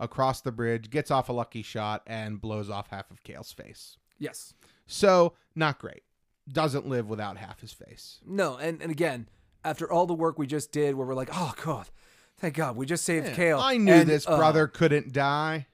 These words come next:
Speaker 1: Nope. Blaster bolt to the face.
Speaker 2: Yep.
Speaker 1: So, Cody leaves to the body and runs.
Speaker 2: Yep.
Speaker 1: Right? Makes sense. You know, he hit, half his head's gone.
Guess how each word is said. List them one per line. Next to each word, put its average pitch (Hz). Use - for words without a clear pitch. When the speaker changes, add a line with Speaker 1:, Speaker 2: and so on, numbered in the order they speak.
Speaker 1:
Nope. 104
Blaster 127
bolt 123
to -
the 117
face. -
Speaker 2:
Yep. -
Speaker 1:
So, 196
Cody 147
leaves 123
to 123
the 117
body 147
and 113
runs. -
Speaker 2:
Yep. 170
Speaker 1:
Right? 175
Makes 170
sense. -
You 110
know, 95
he 120
hit, 120
half 120
his 98
head's -
gone. -